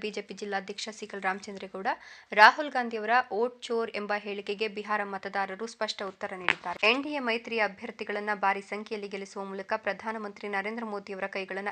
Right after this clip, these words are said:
ಇನ್ನಷ್ಟು ಬಲಪಡಿಸಿದ್ದಾರೆ. ರಾಹುಲ್ ಗಾಂಧಿಯವರು ನಿರಂತರವಾಗಿ ವೋಟ್ ಚೋರ್ ಎಂದು ಬೊಬ್ಬೆ ಹೊಡಿತಿದ್ರು. ವಾಸ್ತವದಲ್ಲಿ ಅವರೇ ಎನ್ ಡಿ ಎಗೆ ಸ್ಟಾರ್ ಕ್ಯಾಂಪೇನರ್ ಆಗಿದ್ದು, ಎನ್ ಡಿ ಎ ಭಾರಿ ಗೆಲುವಿಗೆ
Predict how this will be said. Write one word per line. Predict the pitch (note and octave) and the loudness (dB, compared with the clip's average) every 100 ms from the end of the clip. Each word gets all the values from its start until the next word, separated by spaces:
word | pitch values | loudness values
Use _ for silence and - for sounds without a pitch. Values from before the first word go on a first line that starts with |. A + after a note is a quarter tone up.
| G3+ | -6
ಇನ್ನಷ್ಟು | G#3+ A#3 G3 | -8 -8 -8
ಬಲಪಡಿಸಿದ್ದಾರೆ. | F#3+ F#3+ F#3 G3 F3+ E3+ - _ _ _ - - _ _ - | -8 -8 -12 -14 -10 -10 -10 _ _ _ -20 -20 _ _ 4
ರಾಹುಲ್ | G3 A#3 C#4 C#4 A#3 | 10 10 10 -2 -4
ಗಾಂಧಿಯವರು | A3+ A3 A3 G#3+ | -4 -6 -6 -6
ನಿರಂತರವಾಗಿ | G#3 G#3+ - G3 G3 G3+ | -6 -8 -4 -4 -2 -4
ವೋಟ್ | G3+ A3 A3 | -2 -2 -4
ಚೋರ್ | A3+ G#3 | -8 -8
ಎಂದು | F#3+ G3+ G3 | -8 -8 -8
ಬೊಬ್ಬೆ | F#3 G#3+ F#3+ | -8 -8 -8
ಹೊಡಿತಿದ್ರು. | G3 G3 F#3 B3 F4 - - - G#3 | -12 -14 -6 -4 -4 -8 -20 -8 4
ವಾಸ್ತವದಲ್ಲಿ | A3 A#3+ - B3 A3 A3 - | 4 4 -4 -2 -2 -2 0
ಅವರೇ | F#3+ B3 A3+ G#3 | 0 0 -2 -4
ಎನ್ | G#3+ | -8
ಡಿ | G#3+ | -8
ಎಗೆ | G3 A#3+ D#4 - - - - | -4 -6 -6 -12 -20 -20 6
ಸ್ಟಾರ್ | B3 B3 B3 A3+ | 8 8 4 -2
ಕ್ಯಾಂಪೇನರ್ | G#3 G#3 G#3 G3 F#3 | -2 -4 -6 -4 -6
ಆಗಿದ್ದು, | F#3 F#3+ A#3 A#3 G3+ | -8 -8 -6 -2 -4
ಎನ್ | G#3+ A#3 | -4 -6
ಡಿ | A#3 | -6
ಎ | G3+ G3 | -4 -2
ಭಾರಿ | G3+ G3+ G3 | -2 -4 -8
ಗೆಲುವಿಗೆ | G3 G3 G3+ | -10 -10 -8